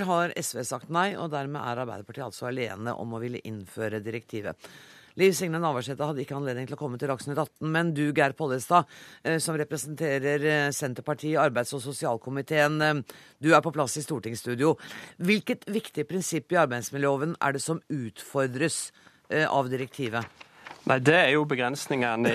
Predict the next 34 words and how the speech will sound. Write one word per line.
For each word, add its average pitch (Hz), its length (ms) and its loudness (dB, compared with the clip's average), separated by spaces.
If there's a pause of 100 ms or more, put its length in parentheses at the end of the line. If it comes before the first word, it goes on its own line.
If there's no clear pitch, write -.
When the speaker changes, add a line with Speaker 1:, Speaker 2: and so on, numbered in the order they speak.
Speaker 2:
i 117 40 2
bruk 117 360 0
av 113 180 2
midlertidig 113 840 0 (240)
ansatte 131 580 0
og 110 220 2
bruk 117 220 2
av 113 160 2
vikarer 131 440 2
i 110 100 2
arbeidsmiljølovens, 101 840 0
eh, 110 180 2
fjorten 117 480 -2
tolv. 117 320 2 (520)
Der 147 180 4
er 127 100 4
vi 131 180 4
redde 135 340 0
for 147 180 2
at 117 120 -4
hvis 123 140 -2
vi 127 80 0
tar 110 260 0
inn 135 100 0
direktivet, 156 640 2 (280)
at, - 480 -2 (100)
eh, 127 300 0 (160)
det 127 100 -2
vil 123 160 2
bli 120 160 2
reist 120 300 0
sak 131 340 2
mot 147 120 2
Norge, 131 420 2